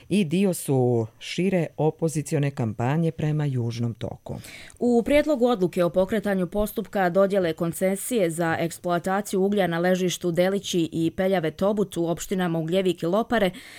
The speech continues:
Speaker 2: navodi se da je ukupna vrijednost investicije dvjesto tri miliona četiristo devedeset osam hiljada maraka. Inicijativu za dodjelu koncesije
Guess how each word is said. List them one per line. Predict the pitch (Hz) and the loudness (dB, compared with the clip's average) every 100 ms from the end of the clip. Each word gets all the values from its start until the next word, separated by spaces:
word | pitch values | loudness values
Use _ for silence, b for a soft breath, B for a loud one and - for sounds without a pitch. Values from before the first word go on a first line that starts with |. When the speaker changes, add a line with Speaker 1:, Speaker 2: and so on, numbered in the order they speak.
| B B | B B
Speaker 2:
navodi | 254 302 262 | 0 2 0
se | - 208 | -2 2
da | 202 | 2
je | |
ukupna | 220 - - 185 | 2 0 0 2
vrijednost | 170 196 233 196 175 | 2 2 2 0 0
investicije | 165 160 220 226 - 175 | 0 0 -4 -4 -2 0
dvjesto | 208 202 214 | 0 -2 -2
tri | 208 185 160 202 | -2 -2 -2 0
miliona | 170 165 170 202 208 | 2 2 0 0 0
četiristo | 196 196 - 202 | 0 -2 -2 -4
devedeset | 196 175 165 160 160 202 175 - | -2 -2 0 0 0 -2 -2 -2
osam | 190 180 165 | -2 -2 -4
hiljada | 175 175 160 | -2 0 0
maraka. | 170 180 165 - 156 B B B | 0 0 0 -2 -8 B B B
Inicijativu | 220 202 208 220 240 233 | 0 0 0 0 0 2
za | 175 | 0
dodjelu | 160 185 214 220 | 4 4 4 2
koncesije | 226 214 220 220 - | 0 -2 -2 -2 0